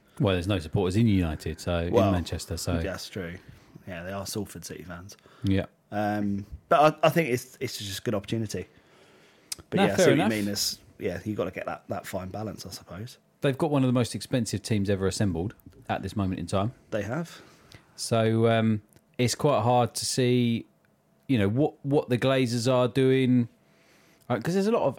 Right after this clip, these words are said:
Speaker 1: anger towards the Glazers. They want 'em out, and I can kinda see it, but they still have had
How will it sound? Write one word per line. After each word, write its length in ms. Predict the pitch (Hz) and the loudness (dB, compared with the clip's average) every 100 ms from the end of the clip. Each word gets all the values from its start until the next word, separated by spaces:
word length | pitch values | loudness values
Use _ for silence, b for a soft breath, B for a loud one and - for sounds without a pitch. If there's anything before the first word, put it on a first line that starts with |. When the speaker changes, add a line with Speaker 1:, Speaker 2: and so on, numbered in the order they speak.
| - | 0
Speaker 1:
anger 500 | 151 143 98 80 - - - | 2 4 2 0 -6 -16 -6
towards 400 | 104 104 95 - | 0 2 2 -2
the 100 | 95 | -6
Glazers. 600 | 82 80 76 60 - - b b b | -4 -4 -6 -12 -14 -20 b b b
They 80 | - | 0
want 160 | 113 107 | 2 4
'em 60 | 92 | 2
out, 320 | 87 90 - _ _ _ _ - | 0 -2 -6 _ _ _ _ -4
and 120 | 190 | -4
I 40 | |
can 160 | - 247 | -4 -4
kinda 220 | 285 208 | 0 0
see 200 | - 151 | 0 0
it, 260 | 85 90 - _ b b _ _ | -2 -6 -12 _ b b _ _
but 100 | - | -4
they 80 | 180 | -4
still 280 | - 294 185 | -2 -2 -2
have 320 | - 190 110 | -2 -2 -2
had 360 | - 151 95 | -2 -2 -2